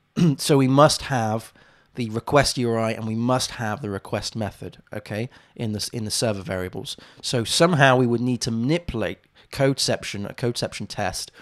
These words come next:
or a P-, P H P unit test to have these server variables in there, um,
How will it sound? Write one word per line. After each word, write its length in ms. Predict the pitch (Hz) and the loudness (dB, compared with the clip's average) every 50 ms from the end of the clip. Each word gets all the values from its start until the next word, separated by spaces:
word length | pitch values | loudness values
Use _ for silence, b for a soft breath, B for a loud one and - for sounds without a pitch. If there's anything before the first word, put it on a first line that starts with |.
| B B | B B
or 80 | - 107 | -14 -14
a 20 | |
P-, 300 | 104 - - 131 123 117 - | -12 -8 -6 -6 -6 -6 -8
P 120 | - - 120 | -8 -8 -8
H 160 | 110 - - | -8 -8 -10
P 80 | - | -12
unit 300 | 117 107 110 107 101 - | -8 -8 -6 -8 -8 -10
test 320 | - - - - - - B B B B B B B B B B B B | -12 -12 -10 -12 -12 -16 B B B B B B B B B B B B
to 180 | - - 143 117 | -4 -2 -2 -2
have 540 | 101 - - 139 147 139 123 117 110 - - _ _ _ - | -2 0 2 4 4 4 4 2 -2 -10 -20 _ _ _ -12
these 240 | 143 120 110 104 101 | -10 -8 -8 -6 -6
server 340 | - - 120 110 107 101 104 | -4 -4 -2 -2 -4 -4 -6
variables 520 | 98 104 101 101 101 95 - 104 98 92 | -6 -6 -4 -4 -4 -6 -6 -8 -8 -8
in 160 | 101 98 98 | -8 -8 -8
there, 220 | 95 92 - - - _ _ _ B B B B B B B B B B B B - | -10 -12 -12 -14 -18 _ _ _ B B B B B B B B B B B B -8
um, 500 | 113 104 101 104 101 101 101 98 98 | -6 -4 -2 -2 -2 -4 -4 -6 -8